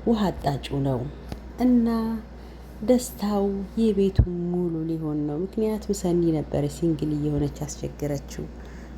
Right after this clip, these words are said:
አሁን ላይ ግን በክብሮሜ እንግዲህ ሙሉ ልትሆን ነው ማለት ነው። እና ጽናት እውነት በጣም ደስ ይላል። በጣም ደስ የሚል ድራማ ነው።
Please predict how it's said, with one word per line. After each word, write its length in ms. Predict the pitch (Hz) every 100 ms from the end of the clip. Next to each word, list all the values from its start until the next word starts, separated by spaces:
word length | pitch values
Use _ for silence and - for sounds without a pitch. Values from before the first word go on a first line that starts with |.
| -
አሁን 240 | 262 240 214
ላይ 200 | 190 185
ግን 220 | 185 175 175 180
በክብሮሜ 600 | 196 226 - 190 190 175 175 165
እንግዲህ 500 | 165 156 156 170 156 180
ሙሉ 260 | 220 226 196
ልትሆን 480 | 165 - 131 139 139
ነው 120 | 143 135
ማለት 340 | 139 143 143
ነው። 160 | 143 139 - - - - - - -
እና 260 | 240 240 233 233 240 240 - - - - 190 190 185 180
ጽናት 520 | - 240 202 175 - - - - - - - -
እውነት 440 | 185 202 220 226 - -
በጣም 320 | 185 196 175
ደስ 200 | 165 - -
ይላል። 340 | 151 151 151 - - - - - - -
በጣም 260 | 170 180 170
ደስ 200 | 165 -
የሚል 280 | 160 156 156
ድራማ 340 | 151 156 151 147 143
ነው። 180 | 147